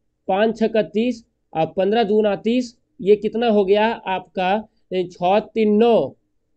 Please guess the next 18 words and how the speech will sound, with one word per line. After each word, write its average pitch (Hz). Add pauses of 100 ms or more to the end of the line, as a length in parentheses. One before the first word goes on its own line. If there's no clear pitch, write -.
दो 208 (240)
ग्यारह 190
बटा 196
तीस, 233 (520)
ठीक 202
है, 240 (380)
बराबर 190 (540)
फ़ाइव 202
by 202
वी 202 (200)
एवरेज। 202 (880)
अब 190
देखो, 214 (640)
पाँच 202
गुना 208
तीस 208
बटा 185
ग्यारह 170